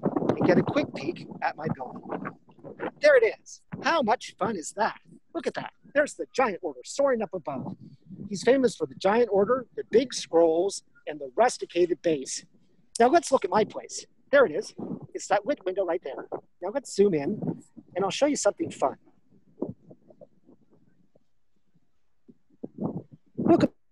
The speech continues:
above my window. Look at that. There's another face. I've got my own face above the window. Not painted vaudeville anymore, but green. I love it.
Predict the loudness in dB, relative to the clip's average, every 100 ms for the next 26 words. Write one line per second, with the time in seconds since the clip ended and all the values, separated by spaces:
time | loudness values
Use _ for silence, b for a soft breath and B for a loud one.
0 | _ 4 4 6 6 8 6 2 -4 -4
1 | -6 2 4 6 6 6 4 -8 _ 4
2 | 6 6 6 6 4 2 4 4 2 -2
3 | -10 _ _ 0 0 2 0 0 2 2
4 | 2 2 2 2 0 -2 0 -2 -2 -2
5 | -4 -14 _ _ _ _ -2 0 2 2
6 | 2 2 4 4 2 -6 -6 -4 -2 0
7 | -2 -2 4 4 2 -8 -20 _ -14 2
8 | 6 6 6 4 2